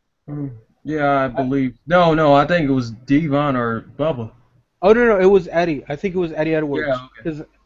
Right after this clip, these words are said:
Speaker 2: 'cause after that, uh, I remember David Richards was, um, was helping him up. He was like, he was slapping his face, telling him to wake up. Um, yeah, Jeff, um, did, like, uh, a swanton, a crazy swanton,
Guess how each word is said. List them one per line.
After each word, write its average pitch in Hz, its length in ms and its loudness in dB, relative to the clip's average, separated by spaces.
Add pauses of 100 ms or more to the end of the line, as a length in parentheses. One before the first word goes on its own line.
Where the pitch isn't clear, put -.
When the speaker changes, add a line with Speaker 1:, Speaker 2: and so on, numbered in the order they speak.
(300)
Speaker 2:
'cause 185 180 0
after 190 380 2
that, 170 260 6
uh, 151 140 6
I 147 80 4
remember 160 320 -2
David 156 240 -4
Richards 151 400 -6
was, 139 240 -10
um, 131 420 -4
was 135 220 -8
helping 147 260 -6
him 139 140 -6
up. 131 180 -8
He 143 60 -6
was 139 120 -6
like, 139 220 -4
he 147 140 -4
was 151 180 -6
slapping 160 480 -2
his 143 160 -8
face, 143 400 -8 (400)
telling 151 160 -4
him 143 60 -6
to 139 80 0
wake 135 320 -4
up. 135 160 -6 (760)
Um, 156 600 -2
yeah, 165 280 2
Jeff, 170 520 0
um, 139 560 2
did, 147 260 -4
like, 143 280 -2
uh, 135 420 0 (100)
a 135 180 -4
swanton, 147 880 -6
a - 40 -20
crazy 226 600 -8
swanton, 139 720 -10